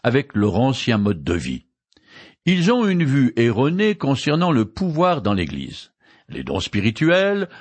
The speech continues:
le mariage et particulièrement l'argent. Ils remettent aussi en question l'autorité de l'apôtre,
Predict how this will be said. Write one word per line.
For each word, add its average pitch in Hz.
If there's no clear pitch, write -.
le 92
mariage 170
et 190
particulièrement 110
l'argent. 76
Ils 190
remettent 226
aussi 190
en 123
question 143
l'autorité 127
de 104
l'apôtre, -